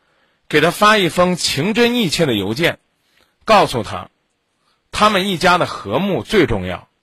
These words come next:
他的心情最重要。你希望他用最冷静、最理智的状态来面对现在的情况，一定不要让他爸爸妈妈生气，要维系好他们一家的和睦和谐。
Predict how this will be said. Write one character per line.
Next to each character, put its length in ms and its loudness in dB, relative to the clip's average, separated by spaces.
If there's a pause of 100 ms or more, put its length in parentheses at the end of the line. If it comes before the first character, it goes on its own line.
(760)
他 260 2
的 120 0
心 320 -4
情 300 -8
最 240 -2
重 180 -6
要。 220 -12 (880)
你 280 -4
希 340 -2
望 220 2
他 300 -4 (380)
用 240 -2
最 240 0
冷 280 -2
静、 240 -6
最 180 -2
理 240 -8
智 140 -6
的 100 -2
状 260 0
态 240 -12 (640)
来 240 0
面 360 0
对 200 0
现 260 -4
在 120 -2
的 100 -6
情 280 -12
况， 240 -8 (680)
一 200 -4
定 240 0
不 80 0
要 140 4
让 160 2
他 60 -2
爸 200 2
爸 80 0
妈 180 2
妈 100 0
生 240 -6
气， 320 -10 (580)
要 180 2
维 220 -2
系 200 -4
好 180 -4
他 100 -6
们 140 -4
一 120 -4
家 200 4
的 80 0
和 280 -4
睦 160 -2
和 300 -4
谐。 320 -8